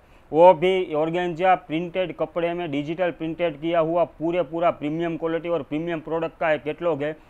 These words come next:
पूरा हम खोल के आपको बताएंगे, तब आपको मालूम पड़े, चल जाएगा कि पूरा कैटलॉग कैसे प्रीमियम बोला जाता है और कैसे बेहतरीन और शानदार बोलते हैं हम। उससे पहले आपको बता दें कि कोई भी कलर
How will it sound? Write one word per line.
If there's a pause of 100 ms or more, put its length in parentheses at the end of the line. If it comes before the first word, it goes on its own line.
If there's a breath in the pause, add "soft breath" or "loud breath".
(380 loud breath)
पूरा
हम
खोल
के
आपको
बताएंगे,
तब
आपको
मालूम
पड़े, (200)
चल
जाएगा
कि
पूरा
कैटलॉग
कैसे
प्रीमियम
बोला
जाता
है
और (440 soft breath)
कैसे
बेहतरीन
और
शानदार
बोलते
हैं (440 loud breath)
हम। (140)
उससे
पहले
आपको
बता
दें
कि
कोई
भी
कलर